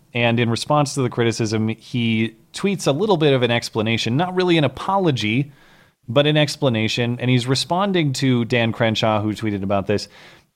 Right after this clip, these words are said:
and he's saying, "Listen, the context of what I'm saying is that, that we,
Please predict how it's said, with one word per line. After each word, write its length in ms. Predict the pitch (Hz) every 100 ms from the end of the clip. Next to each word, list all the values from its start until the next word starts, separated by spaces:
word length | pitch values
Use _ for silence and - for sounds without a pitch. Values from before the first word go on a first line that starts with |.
| -
and 80 | 143
he's 100 | 135
saying, 180 | 170
"Listen, 260 | 156 165 143
the 80 | 127
context 420 | 170 170 170 -
of 80 | 131
what 100 | 127
I'm 100 | 120
saying 280 | - 127 117
is 140 | 98
that, 220 | 110 104 -
that 200 | 113 110
we, 580 | 110 139 147 135 127